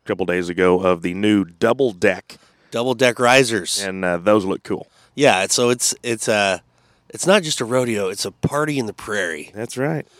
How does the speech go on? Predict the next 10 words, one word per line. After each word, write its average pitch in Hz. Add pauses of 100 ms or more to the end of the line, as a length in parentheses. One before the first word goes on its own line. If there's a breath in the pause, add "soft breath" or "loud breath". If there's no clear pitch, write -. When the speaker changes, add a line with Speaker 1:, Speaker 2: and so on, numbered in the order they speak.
(160 soft breath)
Speaker 2:
The 113
Ponca 185
City 131
Party 123
Prairie. 98
You 123
know, 139
we 135
did 131
a 104